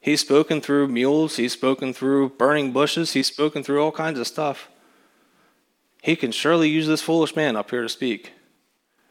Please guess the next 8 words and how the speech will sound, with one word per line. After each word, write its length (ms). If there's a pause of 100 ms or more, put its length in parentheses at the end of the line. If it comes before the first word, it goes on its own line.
(560)
<clears throat> 1300
Instead 260
of 140
reading, 240
"O 100
Jerusalem, 640
O 100
Jerusalem," 720